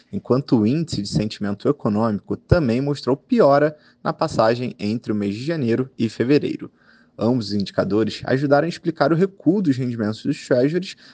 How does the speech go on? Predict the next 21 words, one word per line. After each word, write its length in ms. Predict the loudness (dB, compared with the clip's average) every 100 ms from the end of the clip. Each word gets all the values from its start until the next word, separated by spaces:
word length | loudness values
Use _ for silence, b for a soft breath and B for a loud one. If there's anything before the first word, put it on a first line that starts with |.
| _
abrindo 240 | 0 0 0
espaço 440 | -2 -2 -2 0
para 160 | 0 0
o 20 |
comportamento 580 | 0 -2 0 0 -2 -2
mais 320 | -2 0 -2
positivo 580 | 0 -2 -2 -4 -4 0
das 200 | 2 2
bolsas 340 | 0 -2 -4
por 220 | -2 0 0
lá. 180 | -2 -8 _ _ b b _
Mais 220 | -6 -2
cedo, 360 | 2 2 0 -4
na 140 | -4 0
Europa, 440 | 2 2 2 -8 b b b
os 260 | -2 -2 -2
índices 320 | -4 -4 -2
de 60 | 0
ações 380 | 0 -4 -6
também 340 | -2 0 2 0
avançaram, 580 | 0 -2 0 0 0